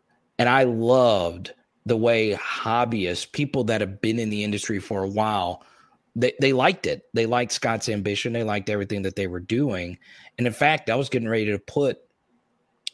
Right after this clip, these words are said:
a large Star Stock submission in, but some of my cards got damaged, and I just decided not to do it.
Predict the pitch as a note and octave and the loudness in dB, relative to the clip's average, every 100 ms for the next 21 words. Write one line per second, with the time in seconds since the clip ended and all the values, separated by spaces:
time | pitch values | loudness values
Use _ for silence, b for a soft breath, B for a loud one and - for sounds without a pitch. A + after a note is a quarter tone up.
0 | _ - B2 A#2+ A#2+ B2 - - A#2 G#2+ | _ 0 2 4 4 2 0 -2 0 0
1 | - G#2 G#2 - G2+ C3+ E3+ G#2+ G2+ G2+ | -2 -2 -2 -4 -4 -2 -2 -2 -4 -4
2 | - A#2+ G#2+ G2+ A2 G2+ - F2+ F#2 A2+ | -2 -2 -2 -2 -2 -2 -4 -8 -4 -2
3 | B2+ A#2 G2+ G2 G2+ F#2+ F#2+ F#2 - F#2+ | -2 -2 -4 -4 -4 -4 -6 -8 -8 -4
4 | G#2 F#2+ F#2 F2+ - B2+ C#3+ F#2 - | -2 -2 -4 -8 -6 0 0 0 -4